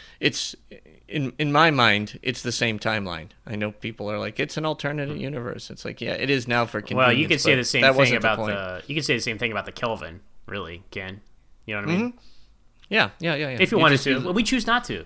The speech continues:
Speaker 2: because we don't care about such
Speaker 1: We choose
Speaker 2: things.
Speaker 1: not to. Like I said, it's, it's,
Speaker 2: <laughs>
Speaker 1: it's, it's, it's a, um, it's a new interpretation, which is fine. And
Speaker 2: Yeah.
Speaker 1: we all look through, we look at things through different lenses at times. But anyway, um, yeah, I, I, I, I like the Franklin. It was a,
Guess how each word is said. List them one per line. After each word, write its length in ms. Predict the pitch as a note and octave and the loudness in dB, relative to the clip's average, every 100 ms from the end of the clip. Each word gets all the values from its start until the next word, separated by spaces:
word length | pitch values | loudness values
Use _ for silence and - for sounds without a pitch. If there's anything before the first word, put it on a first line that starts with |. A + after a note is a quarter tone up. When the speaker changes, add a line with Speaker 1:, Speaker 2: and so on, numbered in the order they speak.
| - - | -14 -8
Speaker 2:
because 160 | C3 | -4
we 60 | F3+ | -2
don't 100 | F3 | 0
care 80 | F3 | 0
about 160 | G3+ | 0
such 80 | - | 0
Speaker 1:
We 60 | F#3+ | 2
choose 160 | A#3+ | 2
Speaker 2:
things. 40 | G#3+ | 4
Speaker 1:
not 140 | C4 | 4
to. 140 | - F#2 | 4 4
Like 160 | A#2 | 2
I 40 | C#3 | 0
said, 200 | G3+ C3+ | 0 0
it's, 160 | G2+ | 0
it's, 320 | - A2 - F3 | 0 -2 -4 -2
Speaker 2:
<laughs> 60 | |
Speaker 1:
it's, 500 | A2+ - - - - - D3 - - - - | -2 -4 -6 -8 -10 -12 -18 -18 -20 -18 -2
it's, 280 | C3 B2+ - - | -2 0 -6 -6
it's 300 | C#3+ - - | -6 -4 -2
a, 340 | B2 A#2+ A#2 | 0 2 2
um, 380 | A2+ A2+ G#2+ G#2+ - - - - - - - - - | 2 2 -2 -6 -12 -20 -18 -18 -18 -20 -20 -20 -10
it's 200 | - - | -4 -2
a 60 | D3 | 0
new 180 | D3 D3 | 2 2
interpretation, 760 | C3+ D3+ - B2+ C#3 G3 - - | 2 -2 -2 -4 -4 -6 -10 -10
which 160 | A2+ - | -8 -8
is 120 | A2+ | -8
fine. 320 | C#3 C#3+ G#2+ | -6 -6 -4
And 60 | G#2+ | -2
Speaker 2:
Yeah. 60 | A#2+ | 0
Speaker 1:
we 80 | |
all 140 | B2 C3+ | 2 2
look 160 | A#2 | 0
through, 200 | - A2+ A2 | -4 -6 -6
we 160 | B2+ D3+ | -2 0
look 160 | E3+ E3+ | 2 0
at 120 | - | 0
things 220 | D3+ C3+ | -4 -2
through 100 | C3 | -4
different 280 | B2 B2+ A2+ | -4 -4 -2
lenses 360 | B2 C#3 A#2+ G#2 | -2 -2 -4 -6
at 100 | A2 | -10
times. 420 | - B2 G2+ - - - - - | -8 -8 -10 -16 -20 -20 -6 4
But 100 | F3 | 6
anyway, 400 | D#3+ G2+ A2+ - | 6 4 -2 -6
um, 540 | - B2+ A#2+ A#2 A#2+ A#2+ - | -4 -2 0 -2 -8 -14 -4
yeah, 140 | F3 C3+ | 0 4
I, 80 | C#3 | 4
I, 320 | F#2 C3+ - - | 4 0 -2 -12
I, 160 | - - | -12 -8
I 100 | - | -8
like 240 | A#3 C#3 | -8 -10
the 80 | D#3 | -10
Franklin. 360 | C#3 A#2+ A2 A2+ | -2 -2 0 -2
It 80 | B2+ | -2
was 140 | C3 | -6
a, 100 | B2 | -10